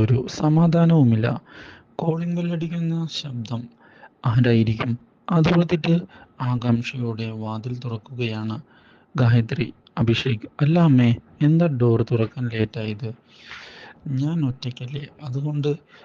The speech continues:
ആരാണ് എന്നറിയാൻ നോക്കുകയായിരുന്നു." "അല്ല, അമ്മയുടെ മുഖം വല്ലാണ്ടിരിക്കുന്നു." "ഞാൻ പഴയ കാര്യങ്ങളെല്ലാം ഓർത്തിരിക്കുകയായിരുന്നു." "ഓ, ജയരാമൻ്റെ കാര്യമാണോ?"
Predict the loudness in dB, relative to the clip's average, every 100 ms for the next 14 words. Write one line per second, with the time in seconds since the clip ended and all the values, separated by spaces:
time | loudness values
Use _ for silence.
0 | -20 -8 -6 -4 -4 -4 -4 -2 -4 -4
1 | -4 -2 -2 -2 -6 -2 2 2 4 4
2 | 4 0 -6 -4 0 0 -2 -4 0 4
3 | 6 6 4 4 4 2 0 2 2 4
4 | 4 4 4 4 4 4 4 2 -6 -20
5 | -20 -20 -20 _ 0 4 6 4 0 -2
6 | 2 4 4 2 -4 _ _ _ -4 0
7 | 2 4 4 6 6 4 2 2 2 2
8 | 2 0 0 2 4 4 4 4 4 4
9 | 2 -2 -14 -20 -20 -20 -8 -4 -4 -4
10 | -8 -4 -4 -2 -2 -4 -4 -6 -6 -4
11 | -4 -6